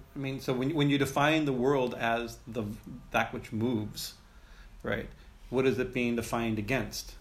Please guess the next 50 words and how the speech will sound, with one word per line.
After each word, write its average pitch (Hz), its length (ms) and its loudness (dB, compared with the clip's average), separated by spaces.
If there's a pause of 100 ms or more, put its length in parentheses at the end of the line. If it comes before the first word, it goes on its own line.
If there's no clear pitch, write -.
(120)
That 107 240 -2
which 107 160 -8
doesn't 147 280 0
move, 95 260 -10 (640)
right? 104 220 -8
'Cause 113 100 -2
that's, 117 160 2
it's 113 120 -2
a 127 40 2
weird 123 300 4
way 120 120 4
to, 117 160 0
to - 140 -8
describe 113 440 0
it, 98 100 -12 (100)
you 107 80 -8
know, 104 220 -8
like, 104 200 -8
uh, 107 60 -6
uh, 101 340 -4
uh, 101 180 -6 (600)
uh, 127 60 -12 (420)
uh, 113 160 -10 (100)
it's 107 120 -6
not 117 140 0
just 117 120 -4
like 110 240 -2
that 113 200 0
which, 110 160 -6
I - 20 -6
mean, 139 240 2
even 160 200 2
to 143 80 2
say, 131 280 4
oh, 120 340 0
existence 120 800 -2 (380)
may 113 80 -4
be 110 100 -2
defined 113 340 -4
against 110 360 -8
non-existence, 107 460 -4
I 120 60 4
don't 117 140 0
know, 117 120 2
it's, - 160 -4
it's 139 240 -8
lots 127 260 4
more 117 240 0
abstract, 120 560 0 (280)
but 117 220 -2